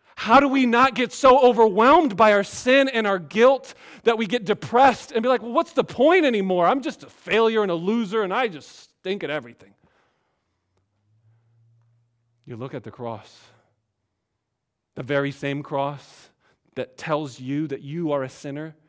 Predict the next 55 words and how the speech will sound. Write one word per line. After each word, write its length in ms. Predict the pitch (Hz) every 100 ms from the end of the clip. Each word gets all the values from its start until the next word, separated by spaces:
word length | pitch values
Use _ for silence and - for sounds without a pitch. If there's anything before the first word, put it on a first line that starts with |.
| _ -
that 120 | 139
you 280 | 120 147 180
should 180 | - 170
have 120 | 147
been 120 | 165
on 140 | 165 165
that 140 | 175
cross, 340 | 185 175 180
that 160 | - 131
you 260 | 139 180 190
died, 440 | 180 185 202 202 _ _ _
you 180 | 160 190
should 160 | 190 208
have 100 | 190
died. 300 | 208 214 220 _ _ _ _ _ _ _ -
That 180 | 123 120
same 200 | 131 113
cross 500 | 123 107 101 _ _
is 100 | 120
screaming, 680 | - - - 147 139 117 110
it 100 | 156
is 100 | 127
shouting, 600 | - - 147 139 120 117
it 120 | 151 147
is 200 | 123 _
telling 400 | - 147 147 135
you, 180 | 123 113 _ _ _ _ -
"I 80 |
love 320 | 113 113 113 117
you, 160 | 104 -
I 60 | 110
love 280 | 110 113
you, 180 | 117 113 -
I 80 |
love 280 | 101 110 113
you. 220 | 117 107 _ _ _ _ _ _ _
You 140 | 135
are 80 | 113
mine, 460 | 110 113 117 117 117
you 160 | 117
are 80 | 104
mine. 400 | 110 110 107 101
I 120 | 120
am 120 | 117 110
Yahweh 440 | 120 123 123 120
Elohim. 500 | 123 117 107 131 120
I 80 | 120
am 140 | 131
the 80 | 117
covenant 580 | - - 127 131 127 - -
God 260 | 117 120
who 80 | 120
made 260 | 113 117 -
everything, 560 | 123 120 113 - 120 117
and 120 | 113